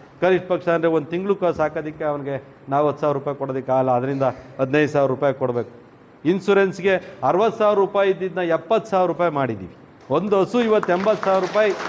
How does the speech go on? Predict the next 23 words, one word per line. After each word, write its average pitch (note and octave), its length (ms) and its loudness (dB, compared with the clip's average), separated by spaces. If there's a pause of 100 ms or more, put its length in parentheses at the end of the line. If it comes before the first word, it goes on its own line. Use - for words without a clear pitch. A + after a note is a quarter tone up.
(800)
ಒಂದು E3+ 160 2
ಹಸು F#3+ 180 2
ಎಂಬತ್ತು G3+ 400 2
ಸಾವಿರ G3 180 4
ರೂಪಾಯಿ G#3 240 2
ತನಕ G#3 200 0
ಇವತ್ತು G3+ 380 0
ಹೋಗ್ತಾ F3+ 280 -2
ಇದ್ದಾವೆ D3+ 320 -2 (300)
ಒಳ್ಳೊಳ್ಳೆ F#3 380 6
ಹಸುಗಳು. D#3+ 380 2 (360)
ಅಂಥ G#3 200 -2
ಹಸು A3+ 260 4
ಸತ್ತಂಥ A3 440 0 (120)
ಸಂದರ್ಭದಲ್ಲಿ G3+ 880 0 (140)
ನಿಮ್ಗೇನಾದರೂ A3+ 720 4
ಕೂಡ G3+ 160 0
ಅರವತ್ತು G3 360 4
ಸಾವಿರ G3 240 0 (120)
ಕೊಟ್ಟರೆ F#3+ 260 2
ನಾವು F3+ 180 0
ಕಡಿಮೆ F3 300 0
ಆಗ್ತೈತೆ, F3+ 560 0